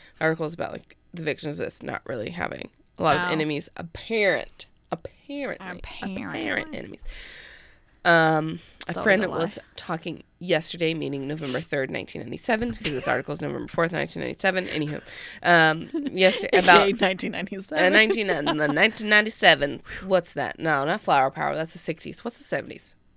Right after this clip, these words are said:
Speaker 1: It's, like, slightly into
Speaker 2: Acid.
Speaker 1: the disco.
Speaker 2: I don't know. What?
Speaker 1: Burning Man, right? Burning Man was the six-,
Speaker 2: I don't know.
Speaker 1: seventies or sixties. Anyway.
Speaker 2: Acid.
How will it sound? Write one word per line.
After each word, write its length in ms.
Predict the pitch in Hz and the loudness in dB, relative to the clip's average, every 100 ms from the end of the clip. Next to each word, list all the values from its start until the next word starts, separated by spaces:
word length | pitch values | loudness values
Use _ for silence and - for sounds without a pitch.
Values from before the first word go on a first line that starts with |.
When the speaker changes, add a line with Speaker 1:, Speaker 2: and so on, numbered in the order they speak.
| - | -14
Speaker 1:
It's, 140 | 165 | -4
like, 140 | 160 | -2
slightly 420 | 160 202 190 190 - | 0 4 6 4 -2
into 220 | - 196 | 0 2
Speaker 2:
Acid. 140 | 240 | 2
Speaker 1:
the 180 | 175 175 | 2 0
disco. 220 | 233 285 - | -2 -4 -6
Speaker 2:
I 80 | - | -8
don't 140 | 190 | -6
know. 160 | 185 196 - - - - | -6 -8 -10 -20 -20 -8
What? 200 | 196 233 | -6 4
Speaker 1:
Burning 260 | 240 240 147 | 6 6 2
Man, 180 | 101 | -2
right? 240 | 78 240 - _ - | 0 0 -2 _ -8
Burning 220 | 226 269 | -4 -2
Man 120 | 277 | -4
was 100 | 269 | -6
the 60 | 254 | -8
six-, 360 | - 254 - | -10 -10 -10
Speaker 2:
I 40 | - | -10
don't 80 | 214 | -6
know. 60 | |
Speaker 1:
seventies 320 | 220 233 233 | -4 -2 -4
or 40 | 190 | -6
sixties. 320 | 180 - - | -10 -12 -8
Anyway. 200 | - 180 | 0 0
Speaker 2:
Acid. 300 | 131 185 165 | 0 -4 -10